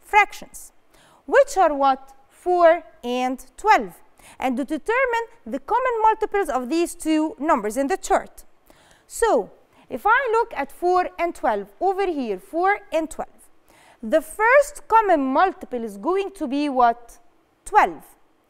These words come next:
What else will we find? We are going to find twenty-four. And then what else do we find? Thirty-six, and so on. So what do we get? We can continue. We will also find forty-eight,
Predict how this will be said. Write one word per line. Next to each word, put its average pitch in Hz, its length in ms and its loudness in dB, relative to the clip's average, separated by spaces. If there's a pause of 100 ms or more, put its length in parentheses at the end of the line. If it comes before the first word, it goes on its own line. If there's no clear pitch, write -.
(400)
What 440 280 0
else 415 300 -2
will 302 200 -4
we 349 200 -2
find? 277 540 -2 (140)
We 254 120 -6
are 247 100 -4
going 359 300 -4
to 240 80 -14
find 254 500 -4 (380)
twenty-four. 311 840 -2 (520)
And 302 240 -2
then 427 180 0
what 392 180 2
else 302 260 -4
do 262 120 -8
we 302 200 -4
find? 277 520 -4 (300)
Thirty-six, - 1300 -6 (280)
and 240 200 -6
so 403 120 -2
on. 392 380 4 (640)
So 349 500 0
what 359 320 2
do 392 100 4
we 359 120 0
get? 269 460 -2 (220)
We 269 160 -4
can 294 220 -2
continue. 427 560 -2
We 370 120 0
will 277 140 -4
also 339 380 -2
find 320 460 -4
forty-eight, 339 840 -6